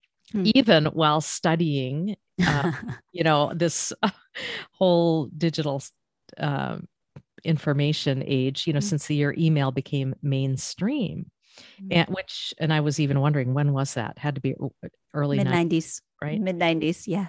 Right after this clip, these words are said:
Speaker 2: No, mid nineties. Okay, yeah.
Speaker 1: Mm, mm, mm.
Speaker 2: So I've said a mul-, mouthful. <laughs> I'll let you respond to whatever you want to in that, in there.
Speaker 1: Yeah. Um, I mean, I think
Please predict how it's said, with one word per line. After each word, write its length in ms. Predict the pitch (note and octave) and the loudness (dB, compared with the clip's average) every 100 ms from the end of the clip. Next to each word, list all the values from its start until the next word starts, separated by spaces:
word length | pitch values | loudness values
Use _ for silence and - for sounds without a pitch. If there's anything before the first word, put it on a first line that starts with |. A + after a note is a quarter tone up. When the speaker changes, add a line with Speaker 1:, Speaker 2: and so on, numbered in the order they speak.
| - | 2
Speaker 2:
No, 100 | F#3 | 6
mid 220 | F3+ F#3 | 6 6
nineties. 300 | D3+ C3+ - | 2 -2 -4
Okay, 260 | C#3+ - - | -8 -6 -10
yeah. 220 | G3 F#3+ F3 | -4 -2 -2
Speaker 1:
Mm, 100 | F3 F#3+ | -8 -6
mm, 320 | F3+ F3 E3+ - - G3 | -4 -4 -8 -14 -14 -8
mm. 160 | F3 | -8
Speaker 2:
So 400 | E3 A#3 G#3+ F#3+ - | -4 2 4 4 2
I've 120 | G#3+ - | -2 0
said 200 | A3 E3+ | 2 2
a 60 | |
mul-, 280 | D3+ C#3+ B2 D#3+ | 2 -2 -4 0
mouthful. 500 | D#3 D3 - C3 - | 0 0 -4 -4 -2
<laughs> 20 | |
I'll 200 | E3+ F#3+ | -2 0
let 180 | F#3+ - | 0 -2
you 140 | D3+ D#3+ | -2 -2
respond 560 | D#3+ - D3 C3+ C3 | -2 -2 -2 0 0
to 60 | C#3 | -2
whatever 360 | C#3 C#3+ C#3 | 2 2 2
you 160 | C#3 C3+ | 0 0
want 200 | C#3 - | 0 0
to 120 | C#3+ | -2
in 160 | B2+ B2+ | 0 0
that, 200 | B2+ - | -2 -2
in 160 | D3+ B2+ | -2 0
there. 320 | C3 B2+ - _ - _ _ _ _ _ _ _ _ _ _ _ | -2 -6 -10 _ -20 _ _ _ _ _ _ _ _ _ _ _
Speaker 1:
Yeah. 560 | - F#3+ G3+ G3+ F#3 E3 - | 2 6 8 8 6 4 2
Um, 680 | F#3+ G3+ G3 F#3+ F3+ F3+ F3+ - - - - _ _ _ - _ _ _ - | 4 6 6 4 2 -2 -4 -12 -20 -20 -20 _ _ _ -20 _ _ _ -2
I 60 | G#3 | 4
mean, 160 | A3 | 6
I 160 | A3 A3+ | 6 4
think 560 | - B3+ C4 - - | 4 4 4 2 -20